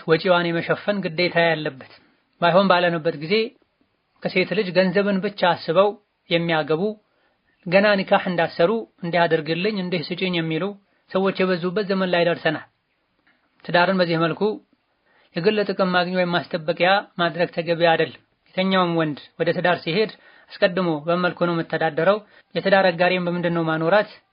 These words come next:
የሚያስፈልጉን ወጪዎችን እንዴት ነው ማገኘው ብሎ አስቦ የርዝቅ በር አመቻችቶ ወደ ትዳር ሊገባ ይገባዋል እንጂ ሴቷ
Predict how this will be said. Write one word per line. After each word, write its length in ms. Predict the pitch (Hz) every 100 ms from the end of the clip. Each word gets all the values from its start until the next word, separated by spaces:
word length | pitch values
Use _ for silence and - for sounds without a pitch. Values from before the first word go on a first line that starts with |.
| _ _ _ _ _ 170
የሚያስፈልጉን 640 | 190 185 208 196 190 196
ወጪዎችን 500 | 180 180 175 - 208
እንዴት 260 | 180 185 185
ነው 140 | 170 151 _ _ _ _ _
ማገኘው 480 | 165 165 160 160 170
ብሎ 140 | 160 165
አስቦ 300 | 143 - 160 202 - _ _ _ _ _ _ _ _ 180
የርዝቅ 280 | 196 190 202
በር 180 | 185 180
አመቻችቶ 480 | 175 170 170 165 220
ወደ 140 | 196
ትዳር 260 | 175 180 185
ሊገባ 340 | 165 165 170 165
ይገባዋል 540 | 165 151 165 151 156 151
እንጂ 180 | 156 196 214 - _ _ _ -
ሴቷ 200 | 185